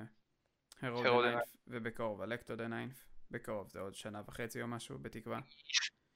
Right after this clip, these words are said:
Speaker 2: פליז.
Speaker 1: אה, אז זאת נובלה קצרה שהיא כתבה, שהיא באמת מבריקה
Speaker 2: שהיא לא
Speaker 1: לגמרי.
Speaker 2: קשורה ל-, היא לא קשורה,
Speaker 1: לא קשורה
Speaker 2: כאילו, זה
Speaker 1: לכלום.
Speaker 2: סתם, זה סטנד אלון.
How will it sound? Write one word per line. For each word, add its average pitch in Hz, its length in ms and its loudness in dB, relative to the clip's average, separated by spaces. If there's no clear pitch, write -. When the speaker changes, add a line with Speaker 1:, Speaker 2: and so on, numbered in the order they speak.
Speaker 2:
פליז. 113 160 2
Speaker 1:
אה, 107 200 4
אז 123 140 0
זאת 135 200 -2
נובלה 127 340 2
קצרה 123 400 0
שהיא 123 220 -4
כתבה, 120 360 0
שהיא 120 260 -2
באמת 120 460 -2
מבריקה 147 680 0
Speaker 2:
שהיא 131 80 8
לא 123 40 8
Speaker 1:
לגמרי. 113 120 -2
Speaker 2:
קשורה 147 160 10
ל-, - 140 6
היא - 100 -14
לא 123 60 2
קשורה, 123 200 8
Speaker 1:
לא 120 40 2
קשורה 131 260 4
Speaker 2:
כאילו, 131 60 4
זה 135 80 -2
Speaker 1:
לכלום. 131 140 10
Speaker 2:
סתם, 135 160 -4
זה - 60 -20
סטנד - 300 4
אלון. 127 120 8